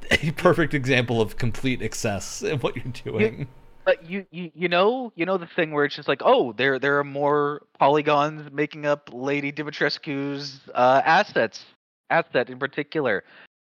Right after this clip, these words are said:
Speaker 2: um, than there are in the entire, in the entire first Resident Evil game. There are more polygons in a sandwich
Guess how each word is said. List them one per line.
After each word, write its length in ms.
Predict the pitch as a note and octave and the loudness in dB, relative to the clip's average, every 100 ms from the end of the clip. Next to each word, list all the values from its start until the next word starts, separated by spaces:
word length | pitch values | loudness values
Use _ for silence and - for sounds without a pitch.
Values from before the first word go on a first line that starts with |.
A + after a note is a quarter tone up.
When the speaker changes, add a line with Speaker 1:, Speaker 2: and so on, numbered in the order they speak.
| _ | _
Speaker 2:
um, 580 | G#2+ A#2 A#2 A2+ A#2 A2 _ | 4 4 4 -2 -16 -18 _
than 180 | B2+ B2 | -2 0
there 160 | C3 | 4
are 400 | B2 C3 C#3+ C3+ - | 4 4 2 -4 -12
in 240 | - C#3 C#3 | -4 -4 -4
the 100 | C3 | -10
entire, 580 | C#3+ C3+ C3+ C#3+ D3 C3+ C#3 - | -4 2 2 2 -2 -8 -16 -14
in 140 | C3+ | -12
the 100 | C3 | -10
entire 300 | C3 C#3+ C3+ | -4 0 0
first 260 | - D3 - | 0 -4 -2
Resident 240 | D3 D3+ D3+ | -4 -4 -6
Evil 160 | G3 B2+ | -6 -2
game. 240 | G#2+ F2+ - - - | -2 -2 -12 -20 0
There 140 | C#3 C#3+ | 4 4
are 40 | |
more 540 | D3 E3 F#3 F3+ F3 - - | 4 4 6 6 4 0 2
polygons 640 | F3 E3+ E3+ E3 E3 E3 D#3+ - - _ | 6 6 6 2 2 -6 -14 -18 -20 _
in 120 | - C#3 | -2 -2
a 60 | - - | -2 0
sandwich 480 | F#3+ D#3+ C#3 A#2+ - | 4 4 2 -2 -2